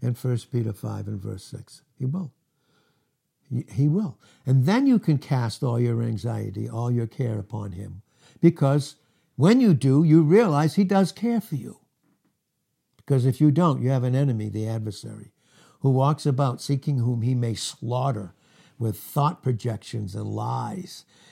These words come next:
to wear out the saints in Daniel seven, verse twenty-five. He speaks great words against the Most High.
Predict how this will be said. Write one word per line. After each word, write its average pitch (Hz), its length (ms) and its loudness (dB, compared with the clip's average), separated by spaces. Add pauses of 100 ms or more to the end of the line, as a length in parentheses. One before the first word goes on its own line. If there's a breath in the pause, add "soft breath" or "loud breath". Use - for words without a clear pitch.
(120)
to 123 140 -2
wear 147 380 4
out 143 260 0
the 139 80 -4
saints 120 540 -4
in 110 120 -6
Daniel 123 380 -6
seven, 123 400 -4
verse 120 240 -4
twenty-five. 120 720 -6 (260 soft breath)
He 135 140 0
speaks 139 340 -2
great 160 320 0
words 156 340 0
against 127 320 -2
the 131 120 -2
Most 135 320 -2
High. 139 400 -8